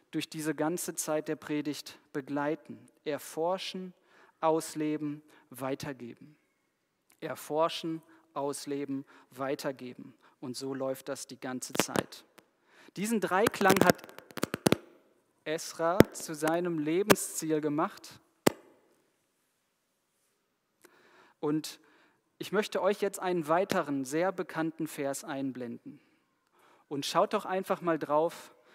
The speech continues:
ob ihr eine Gemeinsamkeit erkennt. „Darum geht zu allen Völkern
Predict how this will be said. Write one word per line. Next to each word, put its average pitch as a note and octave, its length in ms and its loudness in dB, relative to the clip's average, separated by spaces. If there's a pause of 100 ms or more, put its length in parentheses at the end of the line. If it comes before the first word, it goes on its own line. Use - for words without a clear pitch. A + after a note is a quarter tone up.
(160)
ob D3+ 180 -4
ihr D#3 300 0 (260)
eine D3 240 0
Gemeinsamkeit D3+ 960 0 (160)
erkennt. D3+ 580 -2 (2250)
„Darum G3+ 540 8
geht G3 260 4
zu - 300 -2
allen A#3+ 320 6
Völkern E3+ 680 0